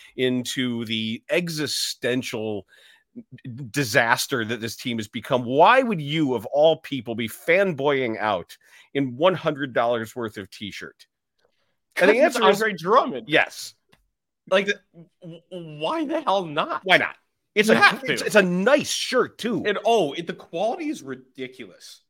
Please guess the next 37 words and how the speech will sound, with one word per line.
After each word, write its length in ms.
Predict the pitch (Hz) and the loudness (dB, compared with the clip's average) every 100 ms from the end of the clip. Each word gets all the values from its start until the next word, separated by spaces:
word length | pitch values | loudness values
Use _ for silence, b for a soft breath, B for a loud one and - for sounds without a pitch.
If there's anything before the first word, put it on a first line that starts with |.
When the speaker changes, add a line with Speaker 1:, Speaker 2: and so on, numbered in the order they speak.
| _ _ - | _ _ 2
Speaker 1:
Yeah, 120 | 262 | 4
like, 160 | 175 170 | 4 2
Speaker 2:
I, 100 | 170 | -2
Speaker 1:
it, 100 | 175 | 0
Speaker 2:
I, 80 | 170 | -2
Speaker 1:
it's 180 | 170 190 | -2 0
Speaker 2:
I 40 | |
Speaker 1:
all 60 | 240 | -2
Speaker 2:
took 120 | 240 | 0
it 20 | |
off 60 | - | 4
Speaker 1:
double 240 | 185 220 | 4 4
Speaker 2:
the 60 | - | 0
box. 220 | 147 143 | -2 0
Speaker 1:
stitched 540 | 165 226 - - - _ | -2 -4 -8 -14 -16 _
at 80 | 131 | -8
the 80 | 113 | -6
Speaker 2:
Yeah, 60 | |
Speaker 1:
bottom. 380 | 123 135 165 185 | -2 -2 -2 -4
Speaker 2:
it's, 200 | 135 147 | -6 -8
Speaker 1:
It's 0 | |
Speaker 2:
it's, 80 | - | -8
Speaker 1:
heavy. 440 | - 196 170 135 | 4 4 4 -4
Speaker 2:
it's 200 | 180 - | -6 -10
really 400 | 127 127 165 139 | -18 -10 -8 -8
nice. 540 | 120 117 90 _ - _ _ _ _ _ _ _ _ _ _ _ _ _ | -8 -10 -12 _ -20 _ _ _ _ _ _ _ _ _ _ _ _ _
Speaker 1:
Yeah, 140 | 117 | -2
this 120 | 110 | 0
Speaker 2:
I 40 | 147 | -2
don't 80 | 208 | 0
Speaker 1:
is 40 | |
Speaker 2:
wanna 120 | 233 | 0
Speaker 1:
not 120 | 185 | 0
Speaker 2:
get 140 | 151 131 | 0 -4
it 80 | - | -2
dirty, 520 | 143 135 110 90 - | 0 0 -4 -8 -10
but 240 | 123 113 | -2 -2